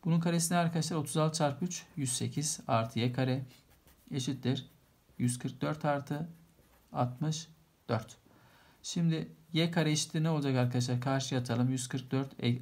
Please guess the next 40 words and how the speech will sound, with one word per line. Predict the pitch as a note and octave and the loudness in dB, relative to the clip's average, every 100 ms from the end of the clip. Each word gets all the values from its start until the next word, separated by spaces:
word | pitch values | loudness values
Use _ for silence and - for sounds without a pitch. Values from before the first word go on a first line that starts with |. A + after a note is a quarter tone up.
| - | 0
artı | A#2 A#2 - | 0 0 -4
altmış | A2+ - B2 - | -6 -4 -4 -2
dört | C#3+ D3+ - _ _ _ - | -6 -6 -14 _ _ _ -8
eksi | C#3+ A#2+ - C#3+ E3+ - - _ _ - | -4 -2 -2 -2 -4 -10 -20 _ _ -6
yüz | A#2+ - | -4 -2
sekiz. | - B2 - - _ _ _ _ _ _ _ _ _ _ _ | -4 -6 -10 -10 _ _ _ _ _ _ _ _ _ _ _
Şimdi | - - E3 E3 E3 - | -6 0 2 2 0 -8
şurada | - - E3 F#3+ | -6 0 2 2
Pisagor | - G3 F#3 F3+ | 2 4 6 4
yaparsanız | F3 F#3 E3+ D#3+ D#3 | 4 2 2 2 0
dikkat | E3 E3+ | 0 4
edin. | C#3 C3+ F3 - - - - | 4 4 0 -10 -20 -14 -6
Burada | D3+ D3+ | -2 -2
Pisagor | D3+ D#3 D3 | 0 0 0
yaparsanız | C#3+ C#3 C#3 D3 C#3 | 0 0 0 2 0
ne | D3+ | 2
gelecek? | C#3 A2+ C#3+ D3+ - - _ _ _ - | 4 4 2 -6 -10 -20 _ _ _ -6
X'in | A#2+ B2 C#3+ | -4 0 -2
karesi | D3 D#3 D3+ - | 0 0 0 0
artı | D3+ D3+ - D#3 - - - | 0 0 -4 -6 -8 -18 -2
dört | D3 E3 - - | 0 0 -2 -2
eşittir | B2+ - D3 | 0 0 -2
ne | D3 | 2
olacak? | B2 B2 F3 - - | 2 2 -2 -6 -4
Y | C3+ B2 | -2 0
kare | G#2+ G#2 | -2 -2
olacak. | G#2+ - G#3 - - - - - - - - | -2 -6 -8 -12 -20 -20 -20 -20 -20 -12 -4
O | |
zaman | F3 F#3 | 0 2
burayı | F#3+ F#3 | 4 4
hesaplayacağız. | F#3 F#3 F3 D3+ C3+ | 4 0 0 0 0
Yüz | D#3 - | 0 -4
kırk | D#3+ - | -4 0
dört | E3 E3 | 0 4
artı | D3+ C#3+ | 2 2
altmış | D3 D3 - | 0 0 -4
dört | D#3 C#3 | -2 0
arkadaşlar | C3 A#2+ A#2 A#2 C3 C3 | 2 2 0 -2 0 2
ne | |
yapacak? | C3+ B2 C#3+ | 2 0 -2